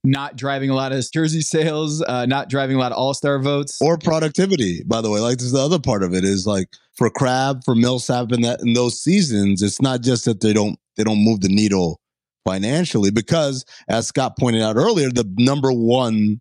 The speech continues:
Speaker 2: driver is team success. So there's, like, a roundabout way a Paul Millsap could say, "I know I don't sell jerseys. I know I don't, uh, you know, get all-star votes, but I impact team success hugely, and that's where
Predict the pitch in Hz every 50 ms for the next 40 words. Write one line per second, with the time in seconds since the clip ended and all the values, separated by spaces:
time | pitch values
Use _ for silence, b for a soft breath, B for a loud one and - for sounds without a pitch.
0 | _ - - 117 127 143 175 185 135 120 117 110 107 107 104 98 - - - -
1 | 247 247 - - 117 - - 90 - 147 - - - - - _ _ _ - -
2 | - 156 147 - - _ _ - 170 170 180 170 165 151 147 156 143 151 143 139
3 | 156 175 190 208 226 226 208 180 185 185 175 170 180 175 165 160 147 - - -
4 | 175 165 156 151 160 160 156 143 - 147 131 110 - 135 - - 135 123 113 104
5 | B B B B - 247 240 220 202 175 170 165 156 139 - - 160 147 135 127
6 | 123 143 143 139 139 156 185 220 233 214 196 180 165 160 156 156 147 147 - -
7 | - 139 131 - 151 143 135 123 143 139 139 139 131 143 135 117 120 117 104 -
8 | 98 107 180 202 165 - - - _ _ - - 123 139 143 160 165 143 202 180
9 | 170 151 - - 233 233 185 190 156 - - 151 139 131 - - - _ _ _
10 | _ - 214 247 208 160 151 151 127 123 127 131 147 151 151 - - 139 135 139
11 | 135 127 123 123 117 101